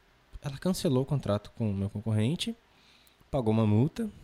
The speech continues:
próxima a mil reais e fechou um contrato de quatro mil e quinhentos reais comigo, né, com nove músicos.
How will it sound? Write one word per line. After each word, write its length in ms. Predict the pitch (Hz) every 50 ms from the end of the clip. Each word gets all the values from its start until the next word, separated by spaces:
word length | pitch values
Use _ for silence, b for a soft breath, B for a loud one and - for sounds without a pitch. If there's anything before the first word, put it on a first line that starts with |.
| - - - -
próxima 380 | - 113 110 110 - - 113 107
a 40 |
mil 180 | 107 107 113 127
reais 520 | 131 110 101 98 101 123 156 165 - - - -
e 60 | 139
fechou 260 | - - - - 156
um 40 | -
contrato 440 | 160 147 143 135 131 131 147 - 135
de 80 | 127
quatro 300 | - 135 135 - - 139
mil 260 | 127 123 135 165 208
e 40 | 220
quinhentos 600 | - - - 185 151 143 151 170 - - 156 143
reais 340 | 143 139 131 123 127 127 -
comigo, 460 | - 135 120 110 107 107 104 101 101 B B B B B B B B B B - -
né, 160 | - 92 104
com 160 | - 110 107
nove 300 | 101 101 101 107 110 117 113
músicos. 600 | 110 104 107 110 104 101 - - - - -